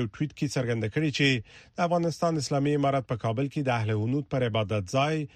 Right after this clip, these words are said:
د وطن د دښمنانو برید په کلکو ټکو غندي. هغه د برید له قربانیانو سره د خواخوږۍ ترڅنګ زیاته کړې چې د دې جنایت عاملین به له نیولو وروسته مجازات شي. د افغانستان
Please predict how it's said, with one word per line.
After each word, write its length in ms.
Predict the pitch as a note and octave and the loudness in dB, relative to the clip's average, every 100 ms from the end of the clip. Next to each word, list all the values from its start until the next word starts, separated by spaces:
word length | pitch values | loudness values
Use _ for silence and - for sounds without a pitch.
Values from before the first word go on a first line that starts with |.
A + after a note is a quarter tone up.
| - _ - | -20 _ -2
د 20 | E3 | 0
وطن 280 | E3 F3 F3+ | 2 0 0
د 60 | E3 C#3 | 0 -2
دښمنانو 520 | G#2+ C3+ B2+ A#2 G#2+ | -2 -2 0 0 -2
برید 180 | C#3+ D3 | -2 -2
په 40 | A2+ | -4
کلکو 240 | B2+ A2+ - | -4 -4 -4
ټکو 260 | - B2+ D3 | -4 -2 0
غندي. 360 | C#3 A#2+ B2 A#2+ G2+ - - - - - - - - - D3 | 0 2 2 2 0 -10 -20 -20 -20 -20 -20 -20 -20 -8 -2
هغه 180 | B2+ C3+ | 0 0
د 80 | B2+ | 2
برید 140 | C#3 B2+ | 2 0
له 40 | - | -2
قربانیانو 460 | B2 A#2+ B2 C3+ C3+ | -2 -2 0 0 -2
سره 140 | - D3 | -2 -2
د 80 | C#3 | -2
خواخوږۍ 460 | - A#2 B2 A2+ C#3+ - | -2 -4 -2 0 -2 0
ترڅنګ 380 | A#2 - - D3 C3+ | -4 -2 -2 0 0
زیاته 200 | B2+ G#2+ G#2+ | -2 -2 -2
کړې 160 | D3+ D3+ | -2 0
چې 120 | - C#3 B2 A2 - - - | 2 2 0 -4 -16 -8 -4
د 120 | D3+ | 0
دې 100 | F3 D3 | 0 2
جنایت 340 | D3+ D3 C#3+ C3 | 2 2 0 0
عاملین 300 | A2+ A2+ C#3+ C#3+ | 0 0 0 0
به 60 | C#3+ | 0
له 60 | C3 A2 | 0 0
نیولو 260 | A2+ A2 | 0 0
وروسته 340 | A#2 B2 - D3 | 0 -2 -2 0
مجازات 520 | C#3+ C#3+ B2+ A2+ G2+ - | 0 0 2 0 0 0
شي. 120 | B2+ A2 - - - - - - - | 0 0 -6 -18 -18 -18 -18 -8 -2
د 40 | |
افغانستان 580 | D3+ D3+ C#3+ - C#3+ C#3+ | 0 2 0 2 2 0